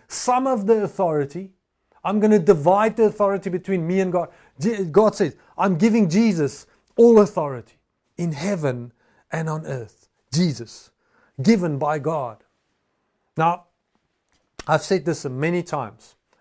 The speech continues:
I've said this so many times. See, when Jesus has all authority, it means that the enemy have no authority. Nothing. Nada. Zero. From all authority to nothing. And we need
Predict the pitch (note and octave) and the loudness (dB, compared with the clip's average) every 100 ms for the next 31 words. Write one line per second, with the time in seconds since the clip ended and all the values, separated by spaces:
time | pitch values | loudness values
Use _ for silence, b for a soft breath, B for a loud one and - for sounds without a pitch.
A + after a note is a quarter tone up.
0 | - D3 - E3 D#3+ - F3 E3+ E3 D3+ | -6 -6 -4 -4 -4 -2 0 -2 0 -2
1 | C#3 - E3+ - b b - D#3+ C#3+ C#3+ | -2 -6 -8 -8 b b -4 -2 0 2
2 | B3+ G3 C3 A#2 - _ _ - F3+ A3+ | 2 2 -2 -6 -16 _ _ -4 -2 2
3 | G#3+ A3 F#3+ G#3+ A3+ G#3+ A3 G3 D#3 D#3+ | 2 2 2 -2 2 2 2 -2 -4 2
4 | A#3 G3 C#3+ F3 E3+ F3+ A3 C4 G#3+ C3+ | 2 2 0 -6 -8 -6 -2 2 2 0
5 | B2+ _ _ _ F#3+ G3+ - - D3+ G#3+ | -8 _ _ _ -8 -8 -10 -6 -2 0
6 | B3 A#3+ - D#3 C3+ A2+ - _ _ D3 | 0 -2 -2 -6 -6 -10 -20 _ _ -2
7 | D#3 A#3+ A3+ A3 B2+ G#2 b b C#3+ E3 | 0 0 -2 -4 -10 -12 b b -4 0
8 | A3 G#3+ D#3 A#2 b b C#3 C3 F3 A3 | 2 2 -2 -8 b b -6 -2 4 6
9 | F3 A#2 - _ _ _ _ _ _ _ | 4 0 -10 _ _ _ _ _ _ _
10 | _ _ _ _ - D3 D#3+ A3+ B3+ B3 | _ _ _ _ -8 -4 4 6 6 4
11 | A3+ A3 A3 A3+ G#3 _ F#3+ E3+ G3+ - | 0 2 0 -2 -8 _ -2 0 0 -2
12 | D#3+ G2+ _ _ _ _ _ _ _ _ | -8 -8 _ _ _ _ _ _ _ _
13 | _ _ _ _ G3 G#3+ A#3 B3+ A#3 | _ _ _ _ 0 4 6 4 2